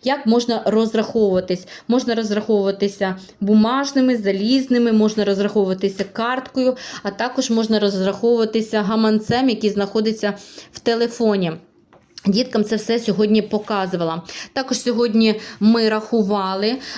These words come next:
е, потрібно було виконати завдання. У нас є цифри та малюнки і зображені предмети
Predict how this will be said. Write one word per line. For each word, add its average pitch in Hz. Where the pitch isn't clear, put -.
е, 190
потрібно 233
було 220
виконати 220
завдання. 214
У 214
нас 220
є 214
цифри 220
та 220
малюнки 220
і 220
зображені 196
предмети 208